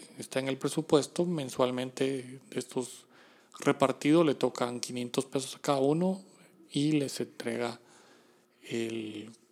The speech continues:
comprobante y la liquidación contable de que los gastos, eh, son, esos son reales y demás, y está sujeto a auditoría, etcétera. Pero fiscalmente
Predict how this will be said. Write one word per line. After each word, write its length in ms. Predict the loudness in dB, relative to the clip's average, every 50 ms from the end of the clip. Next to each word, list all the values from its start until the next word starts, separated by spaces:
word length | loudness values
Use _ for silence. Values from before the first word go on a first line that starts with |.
| _ -20 -20 _ _ 2
comprobante 600 | 2 4 4 4 4 2 4 2 0 2 2 4
y 20 |
la 80 | 4 4
liquidación 520 | 2 0 -4 -4 -6 -6 -6 -6 -8 -4
contable 560 | 2 2 2 2 2 -2 -2 -2 2 2 2
de 120 | 2 2 0
que 220 | -2 -4 -4 -2
los 240 | -2 -2 -4 -4 -2
gastos, 540 | -2 -2 -2 -2 -2 -4 -4 -4 -4 -14 -18 _ _ -20 -20 -20 -20 -20 -20 _ _ _ _ _ _ -12
eh, 180 | -10 -8 -8
son, 460 | -6 -6 -6 -6 -6 -6 -6 -4 -2
esos 280 | -2 -2 -2 -2 -4 -6
son 200 | -6 -8 -6 -2
reales 440 | 0 0 2 2 0 0 -2 -4 -4
y 40 | -4
demás, 300 | -4 -4 -4 -6 -6 -8
y 20 |
está 120 | -12 -12
sujeto 340 | -12 -12 -6 -6 -4 -2 -2
a 20 | -4
auditoría, 260 | -4 -4 -6 -6 -6
etcétera. 340 | -8 -10 -16 -16 -20 -20 -20 _ _ _ _ _ 2
Pero 140 | 4 4
fiscalmente 720 | 4 2 0 2 2 2 2 2 2 0 0 -2 -6 -6